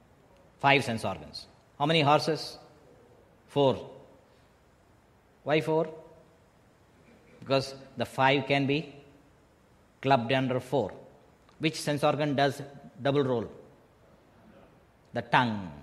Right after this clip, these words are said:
Tongue does the job of touching and tasting. What about speech? Ah, speech also, Swamiji.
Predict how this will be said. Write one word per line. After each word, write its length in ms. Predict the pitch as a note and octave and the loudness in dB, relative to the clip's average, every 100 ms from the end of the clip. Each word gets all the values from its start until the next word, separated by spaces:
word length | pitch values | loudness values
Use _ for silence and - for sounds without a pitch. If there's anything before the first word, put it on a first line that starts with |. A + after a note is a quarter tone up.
| - - _ _ _ _ _ | -20 -20 _ _ _ _ _
Tongue 400 | C3+ D3 D3+ D3 | 0 0 0 -2
does 220 | C3 C3+ C3 | 0 0 0
the 100 | B2 | -2
job 340 | C3+ C3+ C3+ | 2 2 2
of 240 | D3 - - - - - _ - - - - - _ _ _ _ _ - | -2 -4 -14 -20 -20 -20 _ -20 -20 -20 -20 -20 _ _ _ _ _ -2
touching 460 | C3+ - D#3 D#3 - - | -2 0 -4 -4 -12 -6
and 340 | D3 E3+ F3 D#3+ | 0 0 0 0
tasting. 460 | D#3+ C#3+ - F#2+ D#2 - - _ _ _ _ _ _ _ _ _ _ _ _ _ _ - | 2 2 -2 -4 -6 -16 -20 _ _ _ _ _ _ _ _ _ _ _ _ _ _ -6
What 80 | F#3 | -2
about 180 | A#3 A#3 | -2 -2
speech? 540 | - G#3+ G#3 - - - - _ _ _ _ _ _ _ _ _ _ _ _ _ _ _ _ _ _ _ _ _ _ _ _ _ - | -4 -4 -4 -6 -12 -14 -20 _ _ _ _ _ _ _ _ _ _ _ _ _ _ _ _ _ _ _ _ _ _ _ _ _ -8
Ah, 60 | |
speech 300 | C3 D3+ C3+ | -4 -4 -2
also, 220 | B2+ A2 | -4 -6
Swamiji. 280 | F#2 D#2 - | -12 -14 -18